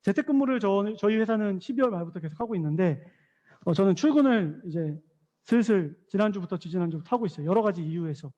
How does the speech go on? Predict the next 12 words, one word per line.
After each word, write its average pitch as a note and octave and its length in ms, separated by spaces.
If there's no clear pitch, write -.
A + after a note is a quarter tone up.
그 F#3+ 120
이유에 G3 260
대해서는 F3 320
여러분들이 D#3 500
아시는 F#3 440
이유도 E3 240
있을 D3+ 180
것이고 D#3+ 280
모르는 F3 320
이유도 D3+ 220
있을 D3+ 200
건데 D3+ 340